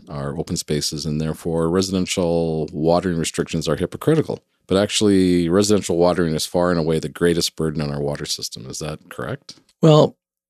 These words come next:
Speaker 2: again, if you get into stats, it's a little bit difficult, right? But we have to remember that farms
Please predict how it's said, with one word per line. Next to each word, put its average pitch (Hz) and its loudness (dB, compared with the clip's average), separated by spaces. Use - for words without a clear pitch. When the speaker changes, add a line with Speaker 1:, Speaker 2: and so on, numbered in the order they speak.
Speaker 2:
again, 110 6
if 95 2
you 107 -2
get 104 0
into 107 2
stats, 107 2
it's - -10
a 101 -4
little 95 -2
bit 98 -6
difficult, 117 6
right? 104 4
But 131 6
we 110 8
have 131 6
to 101 8
remember 92 6
that 90 0
farms 104 2